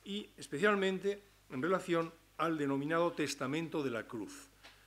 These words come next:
porque esto es fundamental para hablar de la espiritualidad mariana, porque es la maternidad de la Virgen respecto de los fieles cristianos que Cristo expresó desde la cruz. Junto a la cruz de Jesús estaban María, es el texto maravilloso, y la hermana de su madre, María de Clofás, etcétera.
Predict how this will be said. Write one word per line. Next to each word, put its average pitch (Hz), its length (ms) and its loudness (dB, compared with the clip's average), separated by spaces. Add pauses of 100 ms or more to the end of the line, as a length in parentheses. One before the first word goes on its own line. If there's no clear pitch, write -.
(140)
porque 131 220 -4
esto 160 240 -2
es 156 100 -2
fundamental 139 640 -2
para 123 160 0
hablar 120 300 -2
de 120 80 -4
la 117 60 -4
espiritualidad 110 460 -6
mariana, 123 420 0 (580)
porque 117 260 -6
es - 200 -8
la 123 100 -4
maternidad 117 680 -2
de 135 120 -4
la 143 80 2
Virgen 143 360 -4
respecto 127 420 -6
de 120 60 -4
los 101 120 -6
fieles 117 240 -6
cristianos 151 460 -2
que 139 260 -4 (380)
Cristo 170 300 -2
expresó 135 400 -2
desde 110 180 -4
la 98 100 -4
cruz. - 300 -16 (600)
Junto 135 280 0
a - 20 4
la 127 140 0
cruz 156 140 4
de 151 80 4
Jesús 202 400 -2
estaban 131 340 0
María, 196 440 0
es - 100 -14
el 104 120 -8
texto 117 400 -6
maravilloso, 127 720 -4 (960)
y 147 80 -4
la 131 100 4
hermana 147 300 4
de 143 80 4
su 139 140 -4
madre, 180 300 4
María 127 280 2
de 123 120 0
Clofás, 175 540 4
etcétera. - 400 -8